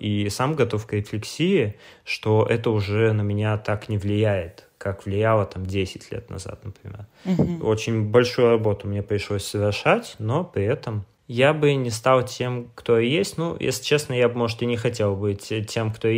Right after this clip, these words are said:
Speaker 1: есть, если бы у меня не было возможности не испытывать тот буллинг. Но сейчас я доволен тем, кем я являюсь. Нужно ли было мне пройти через то говно, через которое я прошел?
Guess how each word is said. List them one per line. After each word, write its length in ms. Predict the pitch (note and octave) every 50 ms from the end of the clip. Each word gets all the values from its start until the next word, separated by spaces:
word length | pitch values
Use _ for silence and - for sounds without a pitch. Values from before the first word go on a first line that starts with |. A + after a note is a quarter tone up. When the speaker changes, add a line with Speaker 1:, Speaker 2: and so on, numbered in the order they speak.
| B2 D#3+
Speaker 1:
есть, 260 | F#3+ F#3 - - -
если 440 | - - G#2+ A2 A#2 A2+ A2+ - A2+
бы 220 | G#2+ A2 A2 G#2+
у 40 | G#2+
меня 160 | G#2+ A2 A2
не 120 | A2 A2 G#2
было 200 | G#2 A2 G#2+ G#2
возможности 720 | G2+ G#2 G2+ A2+ A#2 A#2+ A2 A2 A2 G#2+ - - - -
не 280 | G#2 G2+ G#2 A2 A2 G#2+
испытывать 500 | G2+ - - - G#2 - G2+ F#2+ F#2 -
тот 140 | - G#2+ G#2
буллинг. 480 | G#2 G#2 G#2 G2+ G2 G2 G2 F#2+ - -
Но 460 | A#2+ B2 B2 B2 B2 A#2+ A2+ A2 - - - - - - - - _
сейчас 720 | - - C#3+ C#3 - D#3+ F#3 G#3+ A#3+ A#3 - - - - - - -
я 340 | - B2 C#3 D#3 F3 F3
доволен 580 | D#3 A#2+ A2 G#2 G#2 G#2+ G#2+ G#2 G2 G2 G#2+ -
тем, 240 | - - - G#2+ G#2
кем 200 | G2+ - - G#2
я 160 | G2+ G2 G2
являюсь. 540 | G2 F#2 F#2+ G2 F#2+ - - - - - - - _ _
Нужно 460 | - - A#2+ B2+ C#3 E3 F#3 F3 E3+
ли 100 | D#3 D3+
было 240 | D3 D3 D3 D3+ D#3
мне 160 | C#3+ C#3+ C#3 C#3
пройти 440 | - - C#3 C3+ C3+ - - D#3
через 320 | C#3+ - - C3 B2+ A#2 A#2
то 160 | - C3 B2
говно, 340 | B2 B2 A#2+ B2+ B2+ B2 A#2+
через 280 | A2+ - B2 A#2 A2
которое 300 | - - A#2 - B2+ A#2+
я 60 | A#2+ A#2
прошел? 580 | A#2 B2 B2+ B2+ - E3 F#3 G3+ F#3+ E3+ -